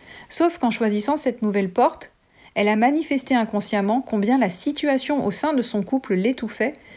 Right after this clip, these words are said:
et l'empêchait de vivre, et combien en cela c'était pesant et enfermant de rentrer chez elle. Pour les commerces situés dans une rue où circulent les voitures, c'est important de regarder le sens de circulation par rapport au sens de l'ouverture de la porte.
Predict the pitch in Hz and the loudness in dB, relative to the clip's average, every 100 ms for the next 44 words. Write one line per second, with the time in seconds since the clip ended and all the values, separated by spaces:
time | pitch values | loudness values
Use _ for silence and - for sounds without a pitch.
0 | - - 208 247 294 - - 277 214 180 | -8 0 2 4 4 2 2 0 0 0
1 | 175 175 175 - _ 220 233 233 285 247 | -2 -4 -6 -12 _ -4 2 4 4 4
2 | 214 247 269 220 196 185 - 240 220 254 | 2 0 0 0 -2 -2 0 0 4 2
3 | 220 175 202 185 208 214 180 185 180 202 | 2 0 -2 0 0 2 0 -2 -2 -4
4 | 202 196 190 185 180 - _ _ _ _ | -4 -4 -2 -4 -8 -12 _ _ _ _
5 | _ - 311 311 262 247 339 349 - 233 | _ 0 2 2 2 2 2 -2 -4 -2
6 | 220 294 240 202 196 226 254 202 202 - | 0 2 2 2 0 2 2 0 -4 -2
7 | 220 190 175 180 302 330 339 - - - | 0 2 0 0 0 -2 -2 -18 -16 -4
8 | 202 190 285 269 277 - 302 269 202 196 | -2 2 2 2 -2 -2 -2 0 0 0
9 | 202 214 240 185 - 330 320 214 190 208 | 0 2 2 0 2 0 0 -4 -4 -4
10 | - 202 214 - 294 247 190 185 262 185 | -4 -2 -2 0 0 0 -2 0 0 0
11 | - 277 294 208 185 190 196 - 262 208 | 0 0 2 0 0 0 -2 0 0 2
12 | 180 180 180 - | 0 -2 -6 -8